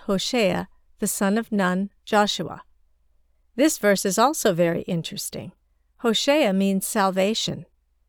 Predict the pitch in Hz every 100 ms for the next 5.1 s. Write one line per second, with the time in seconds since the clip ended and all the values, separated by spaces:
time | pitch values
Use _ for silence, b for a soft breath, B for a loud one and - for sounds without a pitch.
0 | _ _ _ _ 226 233 330 - 185 180
1 | - 208 202 185 185 240 247 262 220 240
2 | 240 220 226 - 220 175 - - - _
3 | _ _ 247 202 214 202 202 196 175 220
4 | 226 190 - - - 196 180 190 196 -
5 | _